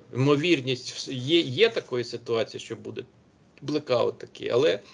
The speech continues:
вона дуже низька, там, я думаю, менше, там, п'яти відсотків, да? Е, тому що є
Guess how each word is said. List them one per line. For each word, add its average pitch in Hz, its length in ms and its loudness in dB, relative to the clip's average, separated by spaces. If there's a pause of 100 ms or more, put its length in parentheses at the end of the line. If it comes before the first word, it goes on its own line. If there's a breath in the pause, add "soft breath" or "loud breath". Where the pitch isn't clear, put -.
(120 loud breath)
вона 139 360 4
дуже 139 260 -2
низька, 131 460 -2
там, 107 220 -6
я 107 60 -4
думаю, 107 340 -6
менше, 117 320 -6
там, 98 200 -12
п'яти 113 320 -2
відсотків, - 640 -10 (120)
да? - 160 -8 (1700 loud breath)
Е, 107 500 8
тому 143 240 0
що 151 180 2
є 139 360 6